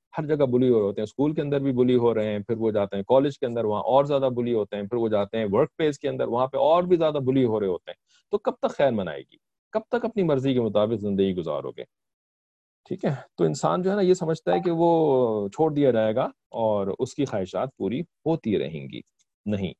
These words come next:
ایسا نہیں ہوگا۔ الم یکن نطفۃ من منی یمنا، اب اپنی حقیقت کو یاد دلا رہے ہیں کہ کیا نہیں تھا وہ ایک نطفہ،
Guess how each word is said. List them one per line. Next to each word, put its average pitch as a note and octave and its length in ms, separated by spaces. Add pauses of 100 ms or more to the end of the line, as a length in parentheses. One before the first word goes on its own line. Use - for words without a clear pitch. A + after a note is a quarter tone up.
ایسا G#2 320
نہیں G2+ 200
ہوگا۔ C2+ 320 (420)
الم D3 320 (420)
یکن E3+ 440
نطفۃ F3 420
من D3 340
منی C3+ 420
یمنا، B2+ 480 (920)
اب C3+ 140 (100)
اپنی A#2+ 300
حقیقت A2 400
کو G#2 80
یاد G2 260
دلا A2 260
رہے G#2+ 80
ہیں G2 80 (840)
کہ F#2+ 720 (320)
کیا C#3+ 180
نہیں C3+ 280
تھا F#3+ 180
وہ E3+ 300 (260)
ایک C#3 200
نطفہ، A#2 380